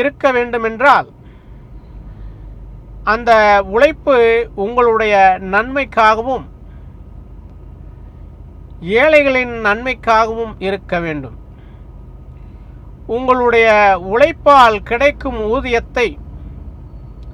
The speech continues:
அதை தேவையில்லாமல் வீணடித்து விடக்கூடாது.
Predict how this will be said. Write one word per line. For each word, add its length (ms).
அதை 240
தேவையில்லாமல் 920
வீணடித்து 680
விடக்கூடாது. 720